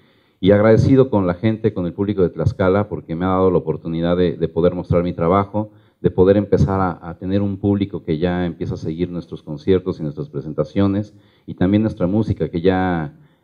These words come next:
en la actualidad es más fácil poder llegar a la gente a través de plataformas digitales.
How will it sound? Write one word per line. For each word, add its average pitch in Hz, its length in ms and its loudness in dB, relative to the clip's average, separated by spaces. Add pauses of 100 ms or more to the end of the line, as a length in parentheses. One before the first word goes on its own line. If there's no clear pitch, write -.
(160)
en 87 120 -2
la 85 40 2
actualidad 98 400 6
es 98 80 4
más 101 220 0
fácil 107 220 0
poder 92 180 2
llegar 92 180 4
a 95 80 2
la 85 100 0
gente 92 300 -4
a 87 80 -2
través 85 240 0
de 85 80 -4
plataformas 85 540 -6
digitales. 92 500 -6